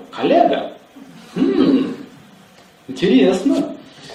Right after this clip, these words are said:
Маканчор, почему воришка масла? Он проявлял свои игры, он масло воровал, мартышкам раздавал. Масло типа нашего сгущённого молока,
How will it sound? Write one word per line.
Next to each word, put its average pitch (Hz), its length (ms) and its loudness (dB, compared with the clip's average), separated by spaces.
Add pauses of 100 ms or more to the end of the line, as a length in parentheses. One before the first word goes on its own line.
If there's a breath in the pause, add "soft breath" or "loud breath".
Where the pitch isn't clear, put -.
Маканчор, 185 420 -6
почему 190 220 -4
воришка 160 260 -4
масла? - 460 -6
Он 175 160 -4
проявлял 185 300 -2
свои 190 220 -2
игры, 165 180 -2
он 156 60 -2
масло 165 320 -4
воровал, 156 380 0
мартышкам 226 440 -6
раздавал. 165 400 -4
Масло 233 240 -2
типа 165 180 -8
нашего 165 260 -4
сгущённого 147 420 -8
молока, 143 360 -6